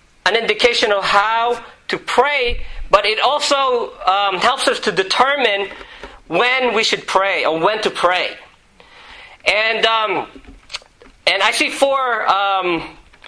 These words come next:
four, uh, times when we should pray. It says, uh, when we're suffering, okay, in verse thirteen A, when we have success, and when we ha-, when we're sick, and when we're in sin.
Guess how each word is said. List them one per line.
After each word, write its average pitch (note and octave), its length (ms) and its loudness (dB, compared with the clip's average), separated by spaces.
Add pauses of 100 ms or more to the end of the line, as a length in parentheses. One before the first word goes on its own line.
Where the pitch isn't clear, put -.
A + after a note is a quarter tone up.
(600)
four, A#3 540 -2
uh, F#3+ 440 -2 (760)
times A#3 340 0
when F#3 160 0
we F#3 120 0
should - 200 -4
pray. F#3+ 400 0
It C#3 100 -4
says, E3+ 320 0 (240)
uh, D3 80 0
when F3+ 260 2
we're G3+ 120 0
suffering, A3 680 0
okay, F#3+ 400 -2
in D#3 220 0
verse D#3 320 -2
thirteen F3+ 560 -2 (340)
A, G#3 320 -2 (460)
when D#3+ 180 0
we G3 140 2
have F3+ 180 0
success, - 880 -2 (720)
and D3+ 180 0
when F3+ 160 0
we E3 80 -2
ha-, D#3+ 280 0
when D3 160 0
we're D3 120 0
sick, B3+ 580 -2 (160)
and D3 200 0
when F#3+ 300 0
we're F#3+ 100 2
in E3 160 0
sin. D#3+ 540 -2